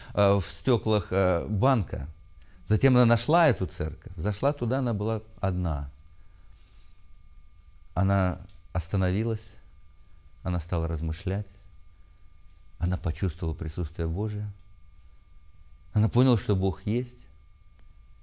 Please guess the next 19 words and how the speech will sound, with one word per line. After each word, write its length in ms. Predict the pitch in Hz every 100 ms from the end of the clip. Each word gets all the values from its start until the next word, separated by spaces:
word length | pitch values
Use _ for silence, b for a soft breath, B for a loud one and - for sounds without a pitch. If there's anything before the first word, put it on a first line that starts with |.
| - - -
И 60 |
говорит: 220 | 104 120 110
«В 40 |
один 200 | 123 147
момент 360 | 131 147 147 123
я 140 | 120
стала 280 | 110 139 139
любить 320 | 131 117 123
Бога, 400 | 101 143 135 98
стала 260 | - 127 117
любить 380 | 107 110 -
людей, 640 | 110 117 104 131 135 85 b b b b b b
и 80 | 143
моих 220 | 147 147
соседей, 520 | - 147 - 156 127
с 60 | 123
которыми 400 | - 120 117 110
долго 340 | 107 107 98
ссорились, 680 | 98 - 101 92 85 82 -